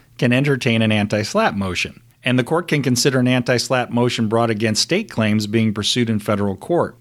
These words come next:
But for reasons we'll discuss another day, the federal court won't consider an anti-slap motion against a purely federal claim.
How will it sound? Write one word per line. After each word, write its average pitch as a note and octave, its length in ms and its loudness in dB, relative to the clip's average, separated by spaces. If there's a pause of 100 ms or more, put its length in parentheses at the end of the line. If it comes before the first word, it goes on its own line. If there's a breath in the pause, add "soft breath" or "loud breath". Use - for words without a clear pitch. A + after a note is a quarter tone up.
(180)
But B2+ 140 0
for C3 120 2
reasons C#3+ 440 2
we'll B2 80 2
discuss A#2 420 0
another A2+ 300 0
day, B2 260 0
the G#2 140 -2
federal A#2+ 360 -2
court A2 340 -2
won't D#3 220 -2
consider G2+ 460 -2
an G2+ 60 0
anti-slap G2+ 600 -2
motion G2+ 360 -2
against G2+ 320 -2
a G#2 40 -2
purely A2 460 2
federal G2 500 -2
claim. D3 500 -2